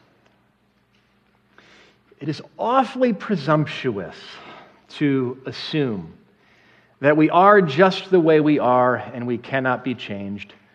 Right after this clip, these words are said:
that a brother or sister is just the way that they are and they cannot be changed, or that a couple is just the way that they are and they cannot be changed.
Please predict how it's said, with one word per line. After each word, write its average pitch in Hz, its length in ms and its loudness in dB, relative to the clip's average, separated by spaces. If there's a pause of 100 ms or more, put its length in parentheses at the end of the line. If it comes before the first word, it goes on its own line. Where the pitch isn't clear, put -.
(480)
that 139 120 0
a 139 60 0
brother 165 340 4
or 165 220 4
sister 165 440 0
is 147 220 2
just 175 380 0
the 185 100 4
way 165 260 4
that 135 280 0
they 143 200 6
are 110 460 0 (140)
and 117 160 -10
they 123 160 0
cannot 110 420 -8
be 101 100 -12
changed, 95 560 -14 (640)
or 160 200 2
that 160 100 2
a 151 60 2
couple 143 480 -2
is 117 240 -6
just 143 480 -2
the 147 80 2
way 131 240 2
that 113 180 -6
they 120 180 -2
are 101 460 -6 (640)
and 110 160 -8
they 104 440 -6 (140)
cannot 107 480 -8 (640)
be 214 100 -12
changed. 175 640 -12